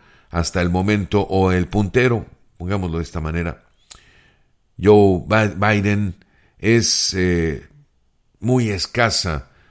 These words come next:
a comparación de lo que hoy por hoy pudiéramos decir, bueno, eh, podría representar en este sentido el hecho de proclamarse ganador. No hay, hasta el momento, si somos justos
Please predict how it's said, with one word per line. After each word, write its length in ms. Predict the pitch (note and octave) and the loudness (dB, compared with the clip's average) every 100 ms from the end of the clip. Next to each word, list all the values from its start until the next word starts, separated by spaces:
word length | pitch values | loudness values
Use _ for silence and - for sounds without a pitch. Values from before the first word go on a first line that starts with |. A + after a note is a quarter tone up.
| _ | _
a 160 | - E2+ | -6 -2
comparación 880 | F#2+ E2+ F2 E2+ - G2 G2 F#2 - | -2 0 0 0 -2 -2 -2 -4 -8
de 200 | E2 E2+ | -8 -4
lo 160 | E2+ E2 | -4 -4
que 380 | F2 E2 D#2+ - | -2 -2 -2 -2
hoy 260 | G2+ G#2+ G2+ | 2 2 2
por 240 | - F2+ | -2 0
hoy 100 | F#2+ | 0
pudiéramos 520 | E2+ F2+ G2 F#2 F2 | -2 -2 -2 -2 -4
decir, 420 | D#2+ - G2 D#2 - _ _ - | -4 -4 -4 -4 -10 _ _ 0
bueno, 420 | F#2+ G2+ G2 F2+ - | 2 4 4 0 -2
eh, 240 | E2+ D#2+ | -2 -2
podría 420 | D2 F2+ G2 G2 | 0 0 2 0
representar 720 | F2 F2 F2 D#2+ E2+ G2+ F#2 | 0 -4 -4 -4 -4 -2 -2
en 100 | D#2+ | -2
este 200 | F2+ - | -6 -6
sentido 560 | D#2+ G2+ D#3+ A#2 A2+ - _ _ - _ _ _ _ | -8 -4 0 0 0 -4 _ _ -20 _ _ _ _
el 140 | F#2+ A2+ | 0 0
hecho 280 | A2+ A2 | 2 0
de 280 | F#2 F#2 F2 | 0 0 0
proclamarse 720 | E2+ G2+ F2 G2 G2 F#2+ - | -2 -4 -2 -4 -2 -4 -4
ganador. 380 | F#2 G#2+ D3 A#2+ | -4 -2 0 0
No 200 | A2+ A#2 | 2 2
hay, 240 | A2+ G#2 E2 _ _ _ _ - | 2 0 -4 _ _ _ _ -14
hasta 260 | E2 - | -12 -8
el 60 | F#2 | -6
momento, 440 | F#2+ G#2 G#2+ F#2 | -4 -2 -4 -6
si 160 | F2+ G#2 | -6 -4
somos 440 | - F3 F3 - | -2 -2 -2 -2
justos 640 | - A2+ - - D3 - | 0 -2 -2 -4 -4 -6